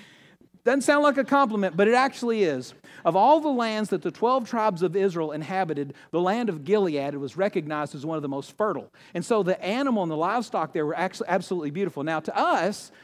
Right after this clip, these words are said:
good-looking livestock only matters if you're, like, part of the state fair or something, but, but, but for them, it meant a lot because the healthier the livestock was, they were a picture of life. When you had healthy goats and all those other, I mean,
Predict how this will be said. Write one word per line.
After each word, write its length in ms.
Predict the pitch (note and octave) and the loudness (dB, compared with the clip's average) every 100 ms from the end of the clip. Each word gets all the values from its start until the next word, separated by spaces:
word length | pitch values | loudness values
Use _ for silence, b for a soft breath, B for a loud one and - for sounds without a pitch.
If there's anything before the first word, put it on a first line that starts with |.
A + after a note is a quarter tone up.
| B B - | B B 2
good-looking 380 | A3 B3 A#3 | 6 6 4
livestock 540 | G#3 G#3 G#3+ - F3+ G3+ | 2 0 0 -2 -2 -2
only 140 | F#3+ | -2
matters 340 | F3+ F#3 F3 D3+ | 0 0 -2 -6
if 120 | D#3+ | -6
you're, 100 | D#3+ | -6
like, 180 | D3 - | -6 -2
part 160 | D#3 | -2
of 40 | C#3 | -2
the 40 | |
state 300 | - D3+ C3+ | -4 -4 -4
fair 200 | F3 F3+ | -4 -2
or 60 | E3 | -4
something, 400 | - C3 D3 C#3+ | -6 -8 -6 -4
but, 260 | D3+ D3 B B B | -4 -4 B B B
but, 320 | F3 F#3 F3 E3 | 4 4 4 2
but 220 | G3 - | 2 4
for 100 | F#3 | 0
them, 260 | G#3+ D#4+ | 2 2
it 120 | B3 G3 | 2 2
meant 140 | G#3 | 2
a 40 | |
lot 260 | F#3+ A#3+ E3 | 2 0 0
because 300 | F3+ G3+ D#3 | -2 -2 0
the 100 | F3 | -2
healthier 520 | - C4+ E4 D4+ C4+ | 2 2 2 0 -2
the 80 | - | 0
livestock 540 | G3+ B3+ C#4+ - F3 F3+ | 2 2 0 -2 -4 -2
was, 180 | D#3+ E3+ | -4 -6
they 220 | C#3 F#3+ C#4+ | 0 2 2
were 140 | A#3+ | 0
a 80 | D3+ | -4
picture 480 | - C4+ - - E3 | -2 -4 -4 -8 -4
of 200 | D#3 B2+ | -4 0
life. 540 | D#3 G3 C#3 F#2+ _ _ B B | 0 0 -4 -8 _ _ B B
When 160 | D#3+ F#3+ | -4 2
you 100 | B3 | 2
had 140 | G#3 | 2
healthy 320 | G#3+ G3 D#3 | 0 -2 -4
goats 480 | B2 A3 C4 B3+ - | 0 2 2 0 -6
and 180 | B2+ - B B | -6 -6 B B
all 120 | F3 | 0
those 200 | E3+ D#3 | 0 0
other, 180 | A#3 A3+ | 0 0
I 60 | F#3+ | -2
mean, 180 | G#3 | -2